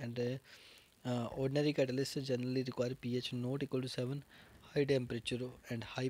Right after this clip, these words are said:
pressure require ਕਰਦੇ ਹੈ। ਠੀਕ ਹੈ, ਨੈਕਸਟ ਹੈ difference between ਡੀ ਐਨ ਏ and ਆਰ ਐਨ ਏ। The sugar molecule is D, two D, two deoxyribose, uh, ਆਰ ਐਨ ਏ ribose, and it occur in the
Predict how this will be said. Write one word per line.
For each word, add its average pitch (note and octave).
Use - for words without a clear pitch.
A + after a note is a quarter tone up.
pressure B2+
require G2+
ਕਰਦੇ F2+
ਹੈ। F2+
ਠੀਕ B2+
ਹੈ, D#3+
ਨੈਕਸਟ D#3+
ਹੈ D#3+
difference C#3
between C3
ਡੀ B2
ਐਨ C3
ਏ C3
and C3
ਆਰ A2
ਐਨ B2
ਏ। D3
The B2+
sugar C3+
molecule C3
is B2+
D, A#2
two C3
D, C#3
two C#3
deoxyribose, C#3
uh, A2+
ਆਰ A#2
ਐਨ A#2+
ਏ A#2+
ribose, A#2
and C3
it C3+
occur C#3+
in B2+
the D3+